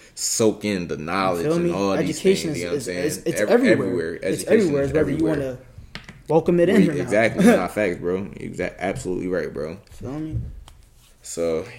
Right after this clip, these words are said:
Speaker 1: that's the question I wanted to get to, bro. And, like, you know, putting ourselves ahead of time, obviously, we can't really know what, where we're gonna be at. Only thing we could do is, you know,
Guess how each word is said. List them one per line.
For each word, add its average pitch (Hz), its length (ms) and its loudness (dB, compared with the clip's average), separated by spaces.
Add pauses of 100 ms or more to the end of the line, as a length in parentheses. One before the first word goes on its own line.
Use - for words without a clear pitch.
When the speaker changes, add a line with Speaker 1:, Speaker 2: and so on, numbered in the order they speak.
(640)
Speaker 1:
that's 113 160 2
the 98 80 -8
question 92 360 -6
I 90 80 -4
wanted 80 240 -6
to 82 100 -6
get 80 220 -8
to, 85 240 -10
bro. 85 320 -2
And, 82 180 -8
like, 73 240 -10 (240)
you 104 80 -10
know, 87 160 -2
putting 98 320 -4
ourselves 90 420 -2
ahead 85 220 -4
of 73 100 -8
time, 80 440 -8
obviously, 78 540 -8
we 80 120 -10
can't 78 340 -12
really 78 200 -10
know 76 320 -8
what, 76 260 -8 (480)
where 78 240 -6
we're - 160 -10
gonna 78 140 -12
be 73 340 -8
at. 69 140 -4
Only 80 240 -8
thing 78 280 -12
we 76 60 -16
could - 220 -20
do 80 200 -8
is, 73 380 -10 (160)
you - 120 -18
know, - 240 -18